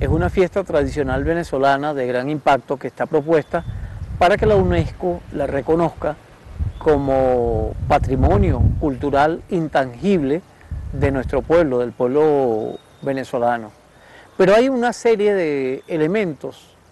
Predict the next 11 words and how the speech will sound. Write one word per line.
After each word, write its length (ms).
que 100
tienen 200
que 80
ver 180
con 140
esta 160
cultura 480
que 140
seguramente 560
sería 280
interesante 880